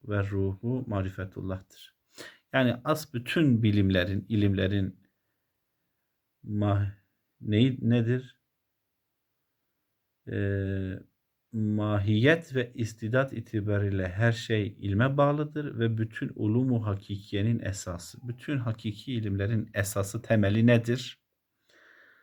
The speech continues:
Ee, ve madeni ve nuru ve ruhu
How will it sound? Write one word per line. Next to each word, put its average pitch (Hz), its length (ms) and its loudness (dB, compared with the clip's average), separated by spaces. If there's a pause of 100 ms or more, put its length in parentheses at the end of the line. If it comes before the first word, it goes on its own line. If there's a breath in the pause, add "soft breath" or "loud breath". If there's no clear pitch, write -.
(1300 soft breath)
Ee, 98 440 -2 (2000)
ve 123 100 6
madeni 107 640 4
ve 117 200 4
nuru 104 580 -2
ve 110 160 4
ruhu 110 720 4